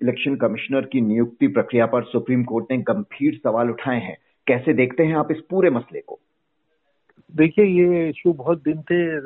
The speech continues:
Speaker 2: पेंडिंग था। सरकार को प्रपोजल बार-बार इलेक्शन कमीशन ने भी भेजा और बाकी के स्टेकहोल्डर्स हैं, वो भी, अ, क-, कहते रहते थे कि जो हमारा system of appointment है, ये इम्प्रूव होना चाहिए।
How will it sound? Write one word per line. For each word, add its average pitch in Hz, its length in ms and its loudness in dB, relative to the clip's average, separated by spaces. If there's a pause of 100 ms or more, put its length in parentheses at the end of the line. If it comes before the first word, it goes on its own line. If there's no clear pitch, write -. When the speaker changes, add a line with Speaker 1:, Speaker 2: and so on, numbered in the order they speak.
(140)
Speaker 2:
पेंडिंग 143 460 -4
था। 147 240 -2
सरकार 135 540 -2
को 147 300 2 (480)
प्रपोजल 143 520 2
बार-बार 135 760 2
इलेक्शन 135 500 -10
कमीशन 131 420 -6
ने 185 140 0
भी 151 140 0
भेजा 123 460 0 (520)
और 131 260 6
बाकी 131 420 -2
के 143 240 -4
स्टेकहोल्डर्स 131 680 -4
हैं, 135 120 -4
वो 127 180 -6
भी, 135 340 -4
अ, 123 100 -6 (540)
क-, 127 160 -8
कहते 127 320 2
रहते 120 280 0
थे 139 200 0
कि 135 180 -2
जो 123 160 0
हमारा 123 360 0 (520)
system 127 280 2
of 123 180 6
appointment 123 600 0
है, 143 100 2
ये 131 140 -2
इम्प्रूव 120 380 2
होना 117 200 0
चाहिए। 113 400 4